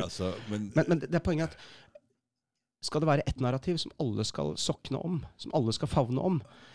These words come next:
Speaker 2: eller er, skal vi tillate vi har flere narrativer? Ikke sant? Når, når, når folk begynner å snakke om, som jeg nevnte i stad, hva hvis, eh, Putin, som jo er pro-Israel og pro-jødisk,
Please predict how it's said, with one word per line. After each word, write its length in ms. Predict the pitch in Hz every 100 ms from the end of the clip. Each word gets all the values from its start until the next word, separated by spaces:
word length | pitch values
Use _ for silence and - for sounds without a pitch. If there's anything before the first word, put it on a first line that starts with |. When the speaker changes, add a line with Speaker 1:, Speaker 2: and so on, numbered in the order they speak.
| - 131
Speaker 2:
eller 140 | 131 -
er, 80 | -
skal 160 | 151
vi 60 | 160
tillate 380 | - 117 110 -
vi 20 |
har 80 | 143
flere 240 | 120 113
narrativer? 480 | 120 104 110 131 180 262 - -
Ikke 140 | - 131
sant? 100 | 143
Når, 120 | 147
når, 160 | 143 147 -
når 80 | -
folk 160 | 131
begynner 160 | 131 123
å 60 |
snakke 260 | - - 110
om, 140 | 120 127 -
som 160 | - 123
jeg 80 | 131
nevnte 240 | - 113
i 20 |
stad, 300 | - 117 - - - -
hva 140 | 113 98 101
hvis, 180 | 127 123 - - -
eh, 480 | 127 110 113 113 110 -
Putin, 480 | 113 101 - 170 180
som 160 | 127
jo 220 | 107 104 101
er 160 | 107
pro-Israel 800 | - 107 107 92 - 107 107 123
og 40 | -
pro-jødisk, 800 | 107 107 95 92 180 - -